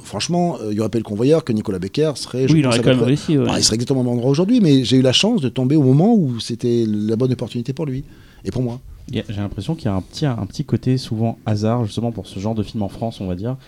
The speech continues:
Speaker 3: parce que, euh, bah, voilà, il y a un convoyeur, après il y a, quelque temps après il y a eu un nid de guêpes, quelque temps
Speaker 1: Ouais.
Speaker 3: avant il y a eu un pacte des loups, et en
Speaker 1: Ouais.
Speaker 3: fait c'est, on a, on a, on a, j'ai l'impression qu'on n'arrive pas à saisir ce truc où, euh, il y a une euphorie tout d'un coup qui se,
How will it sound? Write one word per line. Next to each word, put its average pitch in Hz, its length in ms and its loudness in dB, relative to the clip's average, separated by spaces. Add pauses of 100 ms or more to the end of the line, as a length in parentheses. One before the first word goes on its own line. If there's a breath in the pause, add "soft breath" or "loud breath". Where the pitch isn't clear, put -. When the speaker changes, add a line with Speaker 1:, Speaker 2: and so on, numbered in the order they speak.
(320 soft breath)
Speaker 3:
parce - 320 -2
que, - 120 -2
euh, 120 300 4
bah, 92 160 -2
voilà, 101 240 0
il 92 80 -2
y 90 40 -2
a - 200 -10
un 131 80 2
convoyeur, 120 840 2
après - 180 -6
il 110 60 -2
y 101 40 -2
a, 92 140 -4 (260)
quelque 117 220 -2
temps 113 120 -4
après 113 160 -4
il 107 40 0
y 98 40 2
a 95 40 2
eu 101 200 0
un 120 120 2
nid 123 100 2
de 113 60 -8
guêpes, 131 280 0 (480 soft breath)
quelque 117 220 -2
temps 131 260 0
Speaker 1:
Ouais. 123 80 6
Speaker 3:
avant 139 120 6
il 123 80 4
y - 20 4
a - 20 4
eu 117 200 0
un 151 80 -2
pacte 143 260 0
des 131 160 2
loups, 165 160 2 (340 loud breath)
et 117 60 0
en 117 60 2
Speaker 1:
Ouais. 127 60 0
Speaker 3:
fait 180 140 0
c'est, 120 280 0
on 120 120 2
a, 120 160 0
on 117 140 -2
a, 113 180 0
on 107 120 0
a, 104 180 -2
j'ai 104 80 0
l'impression 113 280 -2
qu'on 165 40 -2
n'arrive 104 240 -2
pas 147 140 -2
à 135 80 -2
saisir 135 440 -2
ce - 120 0
truc 160 480 0
où, 117 280 2
euh, 104 300 4
il 104 60 -4
y 110 60 2
a 104 40 2
une 110 140 2
euphorie 113 360 0
tout 117 120 -8
d'un 104 120 0
coup 107 120 -8
qui - 140 -18
se, - 60 -12